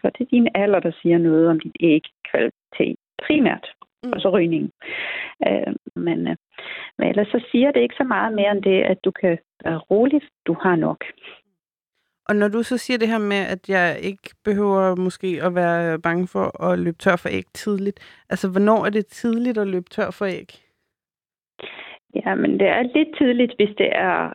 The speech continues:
Speaker 1: at man går i overgangsalder før femogfyrre år, og det er meget tidligt, hvis man går i overgangsalder før fyrre år. Så det mest almindelige er jo, at man er omkring halvtreds år,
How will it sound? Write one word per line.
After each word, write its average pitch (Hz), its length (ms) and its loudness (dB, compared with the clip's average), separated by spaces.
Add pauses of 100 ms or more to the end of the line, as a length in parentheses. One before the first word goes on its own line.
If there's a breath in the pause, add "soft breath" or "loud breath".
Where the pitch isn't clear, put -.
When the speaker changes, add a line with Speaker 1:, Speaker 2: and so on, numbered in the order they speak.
(100)
Speaker 1:
at 170 160 -6
man 175 200 2
går 170 200 2
i 160 60 2
overgangsalder 160 800 0 (120)
før - 260 0 (200)
femogfyrre 240 520 2
år, 208 240 2
og 214 180 0
det 233 60 4
er 226 120 4
meget 208 420 2
tidligt, 185 440 2
hvis 185 180 2
man 180 160 4
går 165 220 2
i 165 80 4
overgangsalder 165 760 0 (180)
før 50 200 0 (360)
fyrre 76 200 2
år. - 260 -2 (600 loud breath)
Så - 100 -2
det - 80 -2
mest 226 440 2
almindelige 190 500 4
er 165 120 2
jo, 165 140 4
at 165 140 0
man - 180 -2
er - 120 -2
omkring - 440 -4
halvtreds - 440 -6
år, - 160 -2